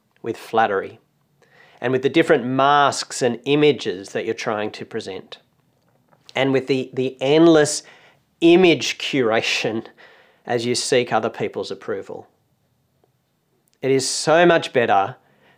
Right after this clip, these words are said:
to rest in Jesus. To rest in what Jesus has won for you, in what God guarantees for you in Jesus.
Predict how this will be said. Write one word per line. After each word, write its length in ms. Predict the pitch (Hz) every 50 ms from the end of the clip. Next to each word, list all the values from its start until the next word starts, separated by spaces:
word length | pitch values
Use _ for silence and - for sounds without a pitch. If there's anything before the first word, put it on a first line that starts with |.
| _ -
to 300 | - - 143 131 120 117
rest 840 | 110 110 107 120 131 131 127 - - - - - - - - - - _ _
in 240 | - 113 110 107 107
Jesus. 680 | 104 104 95 92 98 - - - - - - - - - _ _ _ _ _ _ _ _ _ _ _ _ _ _ _ _ -
To 160 | - - 143 135
rest 480 | 123 117 131 147 160 160 - - -
in 100 | 143 123
what 200 | 120 123 113 -
Jesus 600 | - - - 135 135 135 131 139 139 131 127 131
has 340 | - - - 139 127 120 110
won 360 | 113 110 123 139 147 156 156
for 240 | - - - 95 90
you, 300 | 85 76 87 90 95 110 _ _ _ _ _ _ _ _ _ _ _ _ _ _ _ _
in 280 | - 131 135 127 123 120
what 400 | 123 131 139 151 156 160 - - _ _ _ _ -
God 460 | - 127 131 131 135 131 127 - -
guarantees 1080 | - 127 127 131 139 143 139 135 131 123 - - - - 139 143 151 160 160 156 151 -
for 320 | - - 131 127 123 117
you 480 | 107 95 87 87 92 87 101 113 113 - _ _ _ _ _ _ _ -
in 320 | 131 131 123 123 120 113
Jesus. 680 | - - 98 95 98 - - - - - - - -